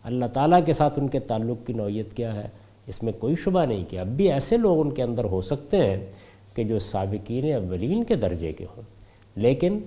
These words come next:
बैसियत मजमूई जमात की हालत क्या है, बैसियत मजमूई मुसलमानों की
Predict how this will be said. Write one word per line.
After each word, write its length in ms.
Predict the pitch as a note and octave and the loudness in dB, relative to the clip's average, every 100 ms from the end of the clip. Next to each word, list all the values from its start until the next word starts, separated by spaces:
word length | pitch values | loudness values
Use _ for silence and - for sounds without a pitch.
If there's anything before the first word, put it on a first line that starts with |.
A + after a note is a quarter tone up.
| G#2 | -4
बैसियत 600 | G2+ G#2 - D3+ E3+ E3+ E3+ | -2 -2 0 0 0 0 0
मजमूई 560 | A#2 G#2 A#2+ G#3+ B3+ A#3 | 0 0 4 6 6 6
जमात 500 | D#3 C3+ C3 C3+ - | 4 6 6 4 0
की 80 | C3+ | -2
हालत 400 | G#2 F#2+ G2+ G2 | 0 -2 -4 -4
क्या 140 | G#2+ F2+ | -4 -4
है, 220 | D#2 D2+ - - - - - | -4 -10 -18 -20 -20 -18 -6
बैसियत 580 | A2 G#2+ - D3 D3 E3 C3+ | -4 -2 0 0 2 0 0
मजमूई 460 | A2 A2 F3 A#3+ | 0 2 6 6
मुसलमानों 640 | A3 F#3 E3 C#3 B2+ C3 C3+ | 6 6 4 2 -2 0 -2
की 200 | B2 D#3 | -2 -4